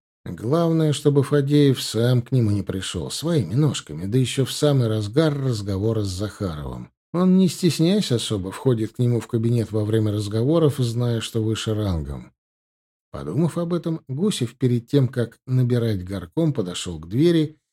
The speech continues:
и заперся изнутри на ключ. В этом случае, если Фадеев вдруг придёт, он хоть не ворвётся внутрь и не поймёт по разговору, что Гусев решил действовать по вопросу Ивлева самостоятельно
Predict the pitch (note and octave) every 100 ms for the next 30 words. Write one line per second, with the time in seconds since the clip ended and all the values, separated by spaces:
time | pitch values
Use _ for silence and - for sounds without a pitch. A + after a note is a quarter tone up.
0 | _ _ F#3+ F#3 B2+ - F2 - B2+ B2
1 | G#2+ F#2+ E2+ F#2 F#2 F2 F2 E2+ D#2 C#2
2 | - - _ _ _ F#2+ F#2 E2 D2+ -
3 | B2 B2+ F2+ D#2 D#2 A2 B2 - A2+ A#2+
4 | A#2+ B2 A#2 G#2+ A2 A#2+ - B2+ C3+ D3+
5 | E3+ D#3 C#3 D3 C#3+ D#3 D#3 D#3+ D3+ B2+
6 | G#2+ A2+ G#2+ C#3 D#3+ C3 G#2 - _ -
7 | D3 D#3 D3+ D#3 D#3+ D#3+ A2 - F2+ F#2
8 | F#2+ A2+ C3+ E3 C3+ - - C3+ F#3 -
9 | A#2+ A#2 A2 C3 A#2+ A#2 D3+ C#3 B2 A#2
10 | - A#2+ A#2 A2+ A#2+ A#2 - D3 F3 E3
11 | D#3+ D3 - C3 A#2+ - C3+ D#3+ F3+ -
12 | F3 E3+ E3